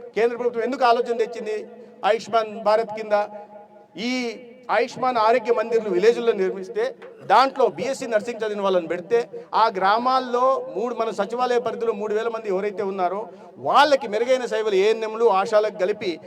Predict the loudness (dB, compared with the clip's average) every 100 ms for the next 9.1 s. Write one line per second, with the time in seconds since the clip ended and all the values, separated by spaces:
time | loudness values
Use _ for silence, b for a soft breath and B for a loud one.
0 | -14 2 2 2 -2 -2 -2 -2 0 0
1 | 2 0 0 0 -4 -4 -8 -12 -6 -2
2 | -2 -2 -6 -8 -8 -6 0 0 2 0
3 | -2 -2 -2 -2 2 2 2 -2 -2 0
4 | -2 -2 B B B -10 0 0 2 -2
5 | 2 2 4 0 0 0 4 4 4 0
6 | -2 -2 -2 -4 -8 -2 -2 -2 -6 -4
7 | -4 -2 -2 -2 -2 -4 -4 -2 -2 -4
8 | -4 -4 -2 -2 -2 -4 -4 -4 -2 -2